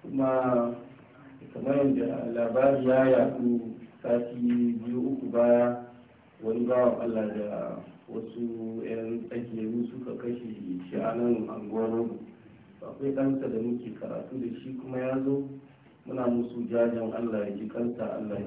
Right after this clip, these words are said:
sa shahadar ta karɓaɓɓiya ce. Su kuma Allah ya ba su haƙurin rashin sa. Duk wanda ya shiga cikin wani yanayi, Allah ka yaye masa. Wanda ya rasa wani ɗan uwansa, Allah ka ba shi haƙurin rashin sa. Allah muna roƙon ka wannan ƙasa ta mu ka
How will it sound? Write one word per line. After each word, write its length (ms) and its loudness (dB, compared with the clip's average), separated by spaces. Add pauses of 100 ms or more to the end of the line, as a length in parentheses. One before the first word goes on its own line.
sa 120 2 (600)
shahadar 560 -4
ta 160 -8
karɓaɓɓiya 640 -4
ce. 100 -12 (540)
Su 240 -6
kuma 240 -2
Allah 160 0
ya 80 2
ba 240 0
su 80 -6
haƙurin 440 -4
rashin 360 0
sa. 100 -8 (680)
Duk 120 -2
wanda 640 2 (400)
ya 80 -6
shiga 320 -4
cikin 260 -6
wani 180 2
yanayi, 480 2 (400)
Allah 220 -2
ka 100 -8
yaye 320 -2
masa. 240 -8 (640)
Wanda 160 -2
ya 220 2
rasa 180 -2
wani 160 -4
ɗan 200 -2 (120)
uwansa, 380 0 (260)
Allah 140 -4 (100)
ka 80 -6
ba 160 -4
shi 140 -10
haƙurin 420 -4
rashin 320 0
sa. 160 -6 (640)
Allah 160 2
muna 240 0
roƙon 480 -4
ka 80 -6
wannan 240 -2
ƙasa 400 -2
ta 140 -4
mu 180 0
ka 80 -10